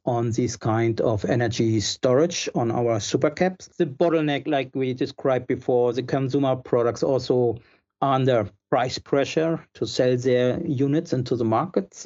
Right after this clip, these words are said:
At the moment, we see us, uh, more on the prime end consumer devices and not on the, let's say, cheap,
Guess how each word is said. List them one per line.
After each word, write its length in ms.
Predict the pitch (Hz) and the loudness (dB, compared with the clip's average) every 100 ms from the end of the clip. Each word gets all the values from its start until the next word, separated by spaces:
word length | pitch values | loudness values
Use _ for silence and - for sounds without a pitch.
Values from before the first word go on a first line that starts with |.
| - | -4
At 160 | 165 160 | -2 2
the 80 | |
moment, 440 | 147 156 147 123 127 | 2 2 2 0 -4
we 220 | 147 139 | -2 -2
see 500 | 131 - 135 131 123 | -2 -2 0 0 0
us, 440 | 151 123 117 - - - | 0 0 -2 -8 -12 -6
uh, 140 | 135 123 | -2 0
more 280 | 139 139 143 | 2 2 2
on 120 | 127 | 0
the 160 | 123 | 0
prime 600 | 110 - - 131 131 131 143 | -2 -4 0 2 2 0 0
end 440 | 131 123 123 123 _ _ - _ | 0 0 -2 -6 _ _ -20 _
consumer 680 | - 131 123 135 127 117 117 | -2 0 2 2 2 2 0
devices 760 | 120 117 117 131 127 123 110 | 0 0 2 0 0 -2 -2
and 140 | 113 113 | -2 -2
not 180 | 113 123 | -2 -2
on 200 | 120 110 | -2 0
the, 260 | 110 104 - _ - | 0 -2 -6 _ -6
let's 160 | 127 | -2
say, 160 | 127 127 - - | -2 -4 -14 -12
cheap, 380 | - 127 110 | -2 0 -2